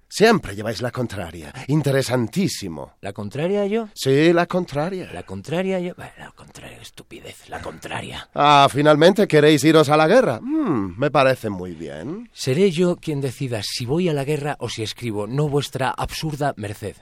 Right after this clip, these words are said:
Speaker 1: Me seguís llevando la contraria.
Speaker 2: Y seré yo quien decida si os llevo la contraria o no.
Speaker 1: ¿Estáis seguro?
Speaker 2: Sí.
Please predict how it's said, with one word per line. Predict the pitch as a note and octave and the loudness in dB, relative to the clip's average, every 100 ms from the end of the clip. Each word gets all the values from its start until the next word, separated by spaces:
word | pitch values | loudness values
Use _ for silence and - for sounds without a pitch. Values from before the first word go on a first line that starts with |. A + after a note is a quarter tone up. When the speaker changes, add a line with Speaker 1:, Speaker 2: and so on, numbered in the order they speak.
| _ | _
Speaker 1:
Me | G#2+ | -12
seguís | A#2+ A2 C3+ F#3+ | -10 -6 -6 -2
llevando | G3 F#3 A#3+ C#3 | -2 -2 -4 -6
la | G#2+ | -8
contraria. | G2+ G#2 C#3 B3 D#4 A2 E2+ - | -10 -10 -6 -4 -4 -6 -10 -16
Speaker 2:
Y | - | -14
seré | - A#2+ F3+ | -4 -2 0
yo | D#3+ G3 | 2 0
quien | - D#3+ | 0 -2
decida | D3 C3+ C#3 A2+ | -2 -2 -4 -4
si | - C3 | -4 -4
os | A#2+ | -2
llevo | D#3+ F#3+ | -2 0
la | E3+ | -2
contraria | D#3 C#3+ D#3+ F3 F#3+ F3 _ | -2 -4 -2 -2 -2 -4 _
o | G#2+ | -4
no. | A2 F#2+ - _ _ | -4 -6 -14 _ _
Speaker 1:
¿Estáis | A2+ - C#3 D3+ | -8 -2 0 0
seguro? | - C#3 C3 C#3 C#3+ G#3 F#3 | 0 0 2 2 2 0 -6
Speaker 2:
Sí. | - A2 D#2 | -6 -6 -6